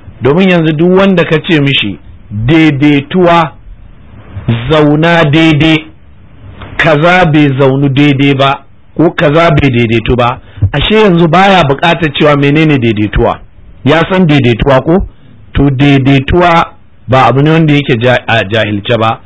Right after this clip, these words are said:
"Wal kaifu ghairu ma'qulin," da suka ce kuma kaifiyar ba abu ne wanda hankali zai iya ɗauka ba, don haka ba a fassara shi ba.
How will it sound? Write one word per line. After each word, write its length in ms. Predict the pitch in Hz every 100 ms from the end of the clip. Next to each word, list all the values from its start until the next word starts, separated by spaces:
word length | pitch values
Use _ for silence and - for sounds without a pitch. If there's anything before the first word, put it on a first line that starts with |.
| - - -
"Wal 420 | 107 127 151 151 147
kaifu 580 | - 190 190 - 160 156
ghairu 440 | 120 123 160 165 143
ma'qulin," 680 | 135 120 - 139 131 101 - - -
da 160 | - 127
suka 280 | 131 196 180
ce 180 | - 180
kuma 360 | - 156 156 156 - -
kaifiyar 960 | - 143 143 135 - 196 208 190 170 165 -
ba 260 | 123 139 127
abu 180 | 131 135
ne 100 | 156
wanda 340 | 165 175 160
hankali 580 | 139 143 151 139 131 131
zai 120 | 139
iya 180 | - 127
ɗauka 440 | 127 127 123 110 98
ba, 160 | 127 113 - - -
don 280 | 107 139 156
haka 200 | 165 156
ba 100 | 123
a 100 | 113
fassara 440 | - 160 - 117 104
shi 160 | 101 98
ba. 180 | 95